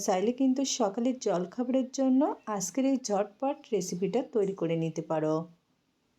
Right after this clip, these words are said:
তো রেসিপি ভালো লাগলে অবশ্যই লাইক দিয়ে পাশে থাকবে।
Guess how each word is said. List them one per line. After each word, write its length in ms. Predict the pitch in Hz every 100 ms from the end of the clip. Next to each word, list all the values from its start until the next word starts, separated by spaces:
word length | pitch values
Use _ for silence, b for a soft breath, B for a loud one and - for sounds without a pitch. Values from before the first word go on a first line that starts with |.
| _ _ _ _ _ _ _ _ _ _
তো 40 | 277 269
রেসিপি 320 | 262 254 269 262
ভালো 140 | 262 262
লাগলে 260 | 262 254 269 311 302 - 185
অবশ্যই 500 | 196 240 - 269 311 403 _ _ _ _ _ _ _ -
লাইক 320 | 202 170 175 175 -
দিয়ে 200 | 180 185 349 - _ _ _ _ _ _ _ _ _ _ -
পাশে 280 | 180 170 175
থাকবে। 420 | 185 156 165 151